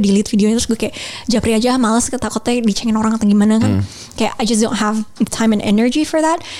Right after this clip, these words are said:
Speaker 1: Terus kayak, "Aksen lo Kolombia banget," dibilang gitu. Soalnya kan dia lagi belajar bahasa Spanyol juga dari
Speaker 2: Hmm.
Speaker 1: orang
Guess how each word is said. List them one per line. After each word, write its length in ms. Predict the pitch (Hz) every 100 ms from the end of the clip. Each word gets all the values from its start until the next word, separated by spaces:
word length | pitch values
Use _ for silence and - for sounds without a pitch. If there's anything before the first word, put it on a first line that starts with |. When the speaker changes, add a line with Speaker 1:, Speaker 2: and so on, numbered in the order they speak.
| - -
Speaker 1:
Terus 160 | 294
kayak, 240 | - 247 -
"Aksen 320 | - - 254 294
lo 240 | 294 - -
Kolombia 320 | 226 220 214
banget," 240 | 269 277
dibilang 240 | 220 214 214
gitu. 240 | 240 226
Soalnya 240 | 214 220 277
kan 160 | 285
dia 80 | 269
lagi 240 | 269 226
belajar 400 | 208 202 196 202 - -
bahasa 240 | 208 202
Spanyol 240 | 196 214 220
juga 240 | 226 226
dari 80 | 208
Speaker 2:
Hmm. 80 |
Speaker 1:
orang 100 | 214